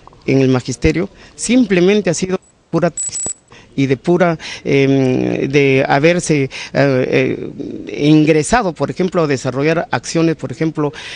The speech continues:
eh, como es la derrama magisterial, de su manejo a diestra y siniestra en ese sentido.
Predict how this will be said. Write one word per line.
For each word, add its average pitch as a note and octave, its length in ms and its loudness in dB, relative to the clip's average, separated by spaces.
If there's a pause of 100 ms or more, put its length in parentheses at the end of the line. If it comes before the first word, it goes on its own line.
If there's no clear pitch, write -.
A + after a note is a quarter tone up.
eh, B2 280 0
como D3 180 4
es D#3 80 4
la D3 80 4
derrama D3+ 300 2
magisterial, C#3+ 760 0 (220)
de C#3+ 300 2
su D#3 140 0
manejo D3+ 600 2 (220)
a C3 600 0
diestra D#3 340 -2
y - 20 -4
siniestra F3+ 580 0 (200)
en C#3 120 2
ese D#3 180 -2
sentido. D3 460 -4